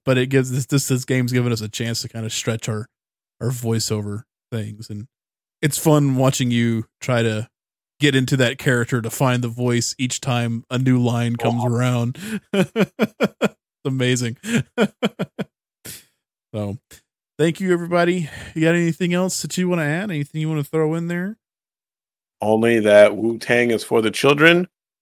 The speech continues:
Speaker 2: Um, otherwise, what can I say?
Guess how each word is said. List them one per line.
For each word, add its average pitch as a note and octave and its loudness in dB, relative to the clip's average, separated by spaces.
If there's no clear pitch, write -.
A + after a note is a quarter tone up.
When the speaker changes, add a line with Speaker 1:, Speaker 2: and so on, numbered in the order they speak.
Speaker 2:
Um, F#2 -2
otherwise, G#2 6
what - -10
can A2+ 0
I G#2 4
say? G2+ 2